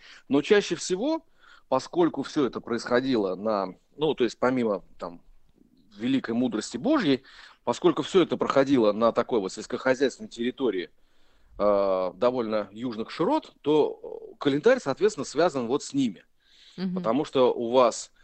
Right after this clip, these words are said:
Speaker 1: есть одна жатва, она прошла, и вот перед тем, как подготовиться к следующей, у вас маленький такой отпуск, чтобы сил набраться.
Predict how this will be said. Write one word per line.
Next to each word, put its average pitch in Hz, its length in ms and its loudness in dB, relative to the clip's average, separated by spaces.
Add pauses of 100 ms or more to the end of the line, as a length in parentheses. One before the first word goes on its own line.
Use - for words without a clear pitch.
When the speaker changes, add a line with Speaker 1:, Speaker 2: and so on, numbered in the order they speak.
(140)
Speaker 1:
есть 110 320 -6
одна 185 500 -2
жатва, 170 640 -4
она 113 280 -2
прошла, 196 540 -4 (520)
и 123 80 -6
вот 123 280 -6
перед 139 220 -2
тем, 147 160 2
как 107 140 -10
подготовиться 123 560 0
к - 60 -16
следующей, 202 560 -6
у 135 100 -6
вас 147 240 0
маленький 143 440 0
такой 127 300 -2
отпуск, 123 400 -4
чтобы 120 240 -4
сил 117 220 -4
набраться. 101 500 -2